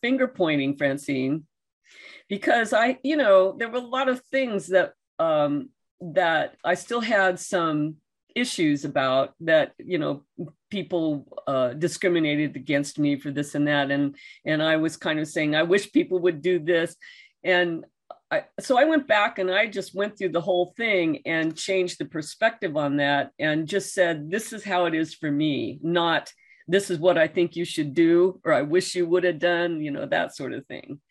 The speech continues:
And just brought it all back home here. And, um, the reason, I just wanted to tell you, the reason I chose the title Not a Poster Child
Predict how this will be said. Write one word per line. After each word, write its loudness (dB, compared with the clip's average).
And 2
just -2
brought 6
it 2
all 2
back 0
home -4
here. 0
And, 0
um, 2
the 2
reason, -2
I 4
just -6
wanted -2
to -6
tell 2
you, 2
the -2
reason -4
I 0
chose -2
the -8
title 0
Not 0
a -2
Poster -4
Child 0